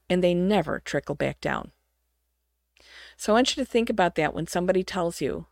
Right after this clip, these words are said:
"Well, we have socialism in this country." We don't. We have social programs that we all work together and fund. We have programs like, uh, Social Security and Medicare that we all pay into with every paycheck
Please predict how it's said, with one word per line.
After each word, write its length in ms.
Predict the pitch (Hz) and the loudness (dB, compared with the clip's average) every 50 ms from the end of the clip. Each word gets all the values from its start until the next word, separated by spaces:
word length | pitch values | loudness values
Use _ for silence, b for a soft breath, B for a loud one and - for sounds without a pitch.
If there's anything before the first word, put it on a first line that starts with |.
| _ _ - | _ _ -2
"Well, 340 | 202 165 151 135 - 165 - | 2 2 4 4 2 -2 -4
we 100 | - 180 | -2 -2
have 120 | 170 135 - | -2 -2 -2
socialism 600 | - 185 175 - - 165 156 143 139 - 147 147 | 0 0 0 0 -2 -2 -2 -2 -4 -4 -6 -6
in 100 | 139 139 | -6 -6
this 140 | 131 - | -8 -8
country." 340 | - 151 147 143 - - 147 - | -8 -8 -8 -6 -6 -8 -8 -4
We 140 | 175 202 220 | -4 -4 -4
don't. 440 | 185 165 175 175 - - _ - - _ _ _ _ _ _ _ _ _ _ _ _ _ _ _ _ _ _ _ _ _ _ _ _ _ _ _ - | -4 -4 -6 -8 -10 -14 _ -20 -20 _ _ _ _ _ _ _ _ _ _ _ _ _ _ _ _ _ _ _ _ _ _ _ _ _ _ _ 0
We 120 | 208 233 | 4 4
have 140 | 226 196 - | 4 4 2
social 340 | - 220 196 180 - 170 - | 2 0 2 2 2 -4 -4
programs 640 | - - - 185 180 185 170 139 131 - - - | -6 -2 0 0 0 2 0 -2 -2 -2 -6 -4
that 120 | - - | -4 -2
we 120 | - 165 170 | -2 -2 -2
all 360 | - - 160 165 160 156 160 - | 0 2 2 2 2 0 0 0
work 200 | - 165 165 165 | 4 4 4 4
together 340 | - - 165 156 151 147 139 | 2 -2 2 2 2 2 0
and 200 | - - 147 - | -2 -2 -6 -4
fund. 400 | - 151 143 131 - - - - b b b b b b b b | -2 -2 0 0 -2 -4 -8 -12 b b b b b b b b
We 220 | 196 185 220 233 | -4 -2 0 -2
have 320 | 214 - - 220 175 - | -2 -2 -2 -2 -2 -2
programs 580 | - - 202 196 190 190 160 151 143 156 - - | 2 4 4 4 4 4 0 -2 -2 -4 -2 0
like, 320 | 156 147 151 143 - - _ _ _ _ _ _ - | 2 2 2 0 -4 -10 _ _ _ _ _ _ -6
uh, 240 | 160 160 151 180 170 | -4 -4 -4 -4 -4
Social 340 | - - 185 175 - - 170 | 0 2 2 2 2 2 -4
Security 440 | - - - - - 190 180 175 156 | -4 -6 -6 0 2 2 4 4 2
and 100 | 156 156 | 2 2
Medicare 380 | 165 160 180 - - 147 147 | 0 0 0 0 0 0 2
that 120 | 160 151 - | 2 2 2
we 120 | - 277 - - | 2 2 6 8
all 220 | 196 214 247 269 | 10 10 10 8
pay 320 | - - - 202 170 170 185 | 6 2 0 0 0 2 2
into 380 | 208 233 254 - - 170 151 | 2 2 0 0 0 0 2
with 140 | 151 151 - | 2 2 2
every 220 | 160 165 180 196 208 | 2 4 4 2 2
paycheck 640 | - - 220 254 302 - - 131 127 156 - - | 2 0 0 0 0 0 0 0 0 0 -4 -12